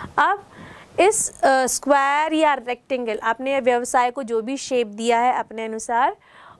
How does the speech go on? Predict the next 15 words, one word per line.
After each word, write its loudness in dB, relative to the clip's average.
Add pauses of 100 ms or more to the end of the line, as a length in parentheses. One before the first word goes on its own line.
(100)
उस -2
शेप -2
के 0
अनुसार 0
हम -10
उसको -14
छोटे-छोटे -8
भागों -4
में -4
विभक्त -2
कर -4
देते -10
हैं, -12 (1600)
ठीक 4
है। 2